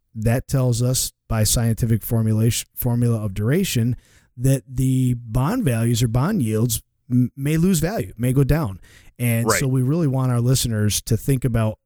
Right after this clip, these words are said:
Speaker 1: other alternatives in the fixed income arena rather than just traditional bonds.
Speaker 2: Right. And if I might add, uh, Jason, and we've,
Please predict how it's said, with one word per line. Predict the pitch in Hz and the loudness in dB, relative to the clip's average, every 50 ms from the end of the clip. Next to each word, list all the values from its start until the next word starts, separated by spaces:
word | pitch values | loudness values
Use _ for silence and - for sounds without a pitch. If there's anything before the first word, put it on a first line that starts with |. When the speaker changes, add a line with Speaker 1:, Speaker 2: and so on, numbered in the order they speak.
| _ | _
Speaker 1:
other | 123 135 156 151 139 131 120 117 | -4 -2 0 0 0 0 0 0
alternatives | 104 117 113 110 - - - - 147 151 151 135 120 104 107 104 101 95 107 | -2 -2 -2 -2 -2 -4 -4 -4 -2 0 2 0 0 0 -2 -2 -2 -2 0
in | 110 107 | 0 0
the | 107 107 | -2 -4
fixed | - - 139 123 - - - | -2 0 0 0 0 -2 -2
income | 120 120 127 120 - 113 104 | 0 0 0 0 -2 -4 -4
arena | 101 113 143 156 139 113 107 101 | -2 0 2 2 2 0 0 -2
rather | 101 110 113 120 123 120 113 | -4 -2 -2 0 0 2 2
than | 107 113 110 | 0 0 -2
just | 101 113 107 - | 0 -2 -2 -2
traditional | - - 110 110 110 107 - 131 127 127 | -2 -4 -2 0 0 0 0 0 0 0
bonds. | 127 131 151 151 107 90 - - - _ _ _ | 0 0 -2 -2 -4 -6 -10 -14 -18 _ _ _
Speaker 2:
Right. | 123 131 117 87 - _ _ _ _ _ _ _ _ | -2 -2 -2 -2 -6 _ _ _ _ _ _ _ _
And | 135 131 135 135 131 | -2 0 0 0 0
if | 131 - - 135 135 117 117 | 0 0 0 0 0 0 0
I | 143 156 175 | 0 0 2
might | 175 151 139 123 117 117 | 2 2 2 2 2 2
add, | 113 107 107 110 107 107 107 107 98 104 - - | 0 0 0 2 2 2 2 0 0 -4 -8 -12
uh, | 90 69 52 65 82 104 | -14 -18 -16 -12 -12 -12
Jason, | 104 104 117 113 104 104 - - 113 110 | -4 -2 0 2 2 0 0 0 0 0
and | 110 113 | 2 2
we've, | 123 127 110 107 | 2 0 0 -2